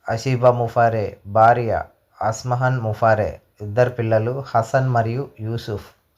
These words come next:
ఆయన అర్హత ఏదంటే యూఎస్ఏలోని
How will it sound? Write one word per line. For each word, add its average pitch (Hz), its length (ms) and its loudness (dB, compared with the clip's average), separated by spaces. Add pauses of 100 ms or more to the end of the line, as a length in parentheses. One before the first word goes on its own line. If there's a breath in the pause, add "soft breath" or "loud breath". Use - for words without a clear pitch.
(1300 soft breath)
ఆయన 123 480 4 (720)
అర్హత 135 380 2
ఏదంటే 117 720 0
యూఎస్ఏలోని 131 1160 0